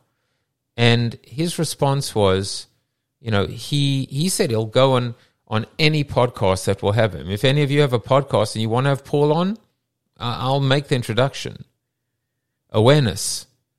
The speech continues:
Every little bit helps. Every person we tell, every time we share the message and spread the message, we are helping. So,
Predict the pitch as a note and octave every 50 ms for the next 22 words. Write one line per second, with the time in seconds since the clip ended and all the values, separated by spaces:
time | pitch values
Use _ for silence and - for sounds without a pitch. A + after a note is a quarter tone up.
0 | _ _ _ - A#2 A#2 A2+ B2 C3+ C3+ B2+ B2+ C3 C3 C3 A#2 G#2+ A2+ A2+ G#2
1 | - A2 G#2+ F2 - - - - - - - - _ _ _ _ _ _ _ _
2 | _ _ - B2+ B2+ B2+ B2 A#2+ B2+ C3 C3 B2 A#2+ A#2+ A#2 _ _ _ _ _
3 | _ - B2 A#2+ A#2 - - A#2 A2 G2 G#2 G2+ - - - A2 F#2 D#2+ C#2+ -
4 | - - _ _ _ _ _ _ - A2+ A2 G#2+ B2+ B2+ B2+ - C#3 B2 A#2+ A2
5 | G#2 G#2 G2+ - - - A2+ A2+ A2 G2 G#2+ G2+ G#2 G2+ F#2+ - - G2+ - -
6 | F#2+ F#2+ F#2+ - - - G#2+ G#2+ F#2+ F#2 G2 G2 F#2+ G#2 G#2 - - D2 D2 F#2
7 | - - _ _ _ _ _ _ _ _ _ - G2 G#2 G#2 G#2 - - G2+ G2
8 | F2+ F2+ G2 G2+ F#2+ - - E2 C2+ B1+ - G2+ _ _ _ _ _ _ _ _
9 | _ _ _ _ _ _ _ _ _ _ _ _ _ _ _ _ _ _ - -
10 | - C3 A#2 A2+ A2+ A2+ A2+ A2 A2 A2